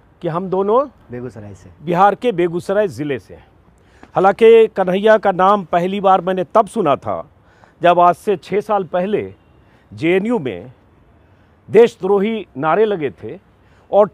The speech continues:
Speaker 1: टुकड़े टुकड़े गैंग का सरगना आपको घोषित किया गया और उसके बाद इनके खिलाफ सेडिशन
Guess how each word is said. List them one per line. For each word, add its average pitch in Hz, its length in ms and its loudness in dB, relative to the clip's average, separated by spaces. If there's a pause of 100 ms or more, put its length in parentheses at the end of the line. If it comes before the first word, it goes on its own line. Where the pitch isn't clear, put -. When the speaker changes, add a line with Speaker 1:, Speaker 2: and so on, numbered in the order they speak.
Speaker 1:
टुकड़े 214 300 2
टुकड़े 214 320 -4
गैंग 190 360 -4
का 196 180 0
सरगना 180 420 -4
आपको 180 260 -4
घोषित 131 400 -12
किया 104 140 -10
गया 90 220 -18 (680)
और 240 120 4
उसके 220 200 -8
बाद 214 260 4 (120)
इनके 185 260 -4
खिलाफ 175 360 0 (560)
सेडिशन 185 460 -4